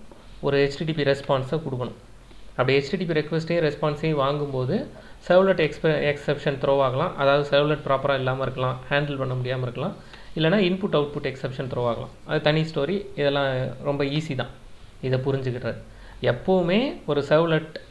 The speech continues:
கண்டிப்பா ஹெச் டி டி பி சர்வ்லெட்டையோ இல்ல generic சர்வ்லெட்டையோ extend பண்ணியிருக்கோம். கண்டிப்பா அது ஒரு சர்வீஸை provide பண்ணும். அந்த service ரெக்வெஸ்ட்டை வாங்கும், ஹெச் டி டி பி ரெக்வெஸ்ட்டை வாங்கி ஹெச் டி டி பி ரெஸ்பான்ஸை கொடுக்கும். அவ்வளவுதான். சரியா?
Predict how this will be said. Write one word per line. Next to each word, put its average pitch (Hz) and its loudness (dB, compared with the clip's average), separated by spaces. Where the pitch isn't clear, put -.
கண்டிப்பா 151 2
ஹெச் 156 0
டி 185 4
டி 170 0
பி 160 -2
சர்வ்லெட்டையோ 160 2
இல்ல 196 2
generic 160 2
சர்வ்லெட்டையோ 147 2
extend 139 -4
பண்ணியிருக்கோம். 131 -2
கண்டிப்பா 160 4
அது 175 4
ஒரு 147 0
சர்வீஸை 160 0
provide 143 0
பண்ணும். 165 -4
அந்த 143 -2
service 170 0
ரெக்வெஸ்ட்டை 160 4
வாங்கும், 147 2
ஹெச் 160 2
டி 226 0
டி 202 2
பி 185 -2
ரெக்வெஸ்ட்டை 151 -2
வாங்கி 147 0
ஹெச் 147 -4
டி 160 -6
டி 151 -4
பி 143 -4
ரெஸ்பான்ஸை 131 -2
கொடுக்கும். 131 -6
அவ்வளவுதான். 120 -2
சரியா? 156 -2